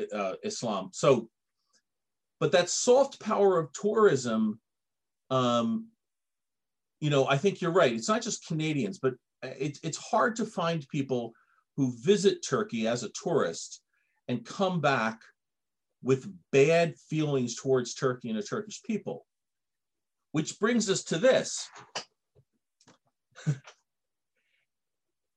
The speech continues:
How well are people at, in both your parliament and then in the United States Congress, in making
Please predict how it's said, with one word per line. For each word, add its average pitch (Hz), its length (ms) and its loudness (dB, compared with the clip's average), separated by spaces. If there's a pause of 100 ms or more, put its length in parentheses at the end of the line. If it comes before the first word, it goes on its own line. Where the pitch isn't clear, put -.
(240)
How 220 340 4
well 185 600 4
are 139 300 2
people 151 640 -4 (120)
at, 120 320 -2 (680)
in 131 180 0
both 127 280 2
your 170 220 -2
parliament 151 600 0 (1200)
and 110 120 -6
then 131 160 2
in 127 80 0
the 120 60 -2
United 127 340 0
States 117 320 -4
Congress, 104 640 -6 (760)
in 143 220 0
making 180 560 -2